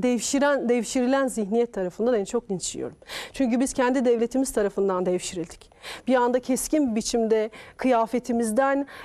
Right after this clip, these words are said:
e, maalesef bu gerçek böyle. Biliyorum kızıyorlar, biliyorum işlerine gelmiyor. Ama maalesef bu gerçek böyle. Biz bir gecede bir şekilde devrimlerle, kanunlarla,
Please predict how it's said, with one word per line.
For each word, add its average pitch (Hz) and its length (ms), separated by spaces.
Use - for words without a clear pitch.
e, 202 760
maalesef 311 560
bu 285 80
gerçek 254 480
böyle. 233 240
Biliyorum 262 360
kızıyorlar, 214 600
biliyorum 247 320
işlerine 220 400
gelmiyor. 196 560
Ama 269 200
maalesef 294 540
bu 277 80
gerçek 254 460
böyle. 220 220
Biz 240 220
bir 302 60
gecede 233 560
bir 277 40
şekilde 240 440
devrimlerle, 240 640
kanunlarla, 233 920